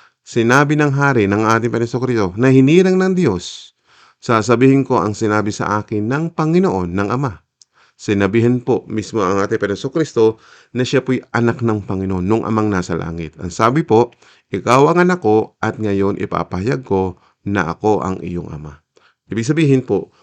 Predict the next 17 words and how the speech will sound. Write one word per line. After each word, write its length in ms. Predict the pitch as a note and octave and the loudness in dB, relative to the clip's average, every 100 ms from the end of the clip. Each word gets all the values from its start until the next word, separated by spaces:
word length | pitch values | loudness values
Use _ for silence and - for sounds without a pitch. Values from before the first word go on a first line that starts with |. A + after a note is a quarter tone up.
| _ A2 | _ 0
walang 320 | C3 D#3+ D#3 | 2 2 -2
kasinungalingan 880 | C#3+ C#3 B2 A#2+ A#2+ C3+ C3 A2+ G#2+ | -2 0 0 0 0 0 0 -2 -2
ay 160 | A2+ | 0
yung 80 | A2 | 0
sinasabi 640 | G#2 G#2+ G2+ G2+ G#2 F#2+ G2 | -2 -2 -2 -2 -4 -2 -4
ng 160 | F#2+ | -4
ating 320 | F#2 F2 F#2 | -6 -4 -6
Panginoong 320 | F#2 F2 - - | -6 -8 -12 -14
Kristo 400 | D2+ - D#2+ - _ _ _ _ | -16 -12 -12 -12 _ _ _ _
sapagkat 480 | - G#2 G2+ G2+ F#2 | -6 -4 -2 -2 -2
totoo 560 | F2+ G#2 G2 C#3 D3 C#3+ _ _ | -2 -2 4 6 6 4 _ _
ang 240 | - A#2+ A2+ | -4 -2 0
mga 320 | G#2+ G2+ F2 | 0 0 0
bagay 480 | F#2+ B2 A2+ G#2 G2 | 2 2 2 0 0
na 160 | F#2+ F2 | -2 -2
kanyang 320 | F2+ F2+ F2 | -2 -2 -4
sinasabi. 800 | - E2+ D#2+ - D#2 D2 E2 - | -4 -6 -6 -10 -12 -10 -10 -12